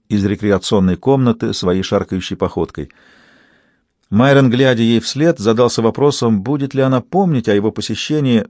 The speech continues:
когда доберётся до своей спальни. Вопрос, впрочем, был праздный,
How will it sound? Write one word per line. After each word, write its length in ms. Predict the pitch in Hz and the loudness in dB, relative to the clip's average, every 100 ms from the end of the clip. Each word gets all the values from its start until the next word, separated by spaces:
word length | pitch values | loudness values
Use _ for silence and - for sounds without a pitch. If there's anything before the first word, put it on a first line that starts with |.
| _ _ _ | _ _ _
когда 400 | - 101 95 120 | -2 -2 2 2
доберётся 540 | 107 110 107 113 - 107 | 2 2 2 0 0 -2
до 80 | 98 | 0
своей 240 | 107 101 | 2 0
спальни. 480 | - 92 82 65 - _ _ _ _ _ _ _ _ _ _ _ | 0 -2 -2 -4 -14 _ _ _ _ _ _ _ _ _ _ _
Вопрос, 360 | 92 117 165 156 | 0 2 2 0
впрочем, 340 | 104 92 92 | -2 -2 0
был 120 | 87 | -2
праздный, 500 | 82 131 175 165 160 | 0 2 2 0 -6